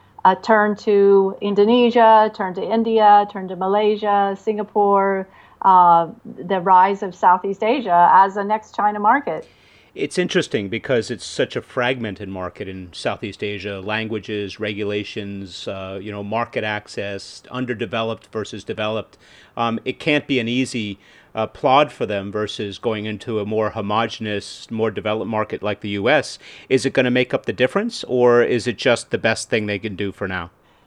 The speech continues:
Speaker 1: Well, in terms of culture, uh, there's a lot of similarity, so that a Chinese company such as Uber, uh, c-,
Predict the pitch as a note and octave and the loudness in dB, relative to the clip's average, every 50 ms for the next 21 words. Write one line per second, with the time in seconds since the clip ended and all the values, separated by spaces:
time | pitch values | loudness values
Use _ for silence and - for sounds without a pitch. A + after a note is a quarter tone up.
0 | _ - C#4+ D4+ C#4+ C#4 - - - _ _ _ _ _ _ _ _ _ _ _ | _ 2 4 6 6 4 2 -2 -8 _ _ _ _ _ _ _ _ _ _ _
1 | - C4+ C#4+ C4+ - - F#4 G4+ G4+ G4+ - D4 B3+ A3 - - - C4+ B3+ C4 | -2 -2 -2 -2 -2 -2 -2 0 0 0 0 0 0 0 -4 -4 2 4 4 4
2 | C4+ C4+ - A3+ F#3 F3 F3 F3 - - _ - G3 G3 F#3+ G3 G3 F#3+ F#3 A3 | 4 2 -2 -4 -4 -4 -4 -6 -10 -14 _ 2 4 6 8 8 6 6 4 2
3 | A3 G#3+ A#3+ A#3 A#3+ A#3+ A#3 A3+ A3+ - B3 A#3 A3+ A3+ G#3+ G#3+ G#3+ G3+ F#3+ F#3 | 0 2 4 4 6 6 4 2 0 -4 -4 -4 -2 -2 -2 -2 0 0 0 -2
4 | F3+ F3+ F3 F3 F3 - - - A3+ G#3+ G3 G#3+ G#3 G3+ - F#3+ G3+ - - B3+ | -2 -4 -6 -8 -8 -8 -6 -4 -2 2 4 4 4 4 0 -4 -6 -2 2 4
5 | A#3 A#3 A#3+ A#3+ A#3 A#3 A#3 A3+ - - - A#3+ A#3+ - A3 G#3 G3+ F#3+ F#3 - | 6 6 6 4 2 0 -2 -2 -2 0 2 2 2 2 0 -6 -6 -6 -2 0
6 | A3+ G#3 G#3 - G3 F#3 - - A#3 B3+ B3+ A3+ G#3 G3 F3+ E3+ E3 - _ _ | 0 0 0 -2 -4 -4 -2 0 0 2 2 2 2 2 2 2 0 -4 _ _
7 | _ _ _ _ - - G3+ G3 G3 F#3+ F#3 - - | _ _ _ _ 2 6 6 6 6 4 2 -6 -16